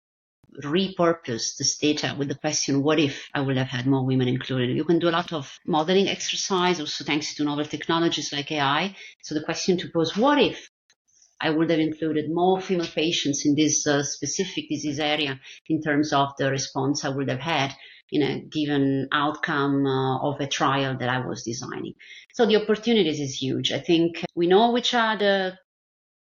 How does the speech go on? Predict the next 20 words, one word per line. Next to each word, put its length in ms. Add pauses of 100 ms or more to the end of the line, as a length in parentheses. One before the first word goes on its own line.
(100)
questions 580
to 80
pose. 460
We 100
also 260
know 160
where 280
to 100
find 320
the 80
answer. 760
What 300
I 60
think 420
we 140
need 300
to 120
do, 280
it 120
is 240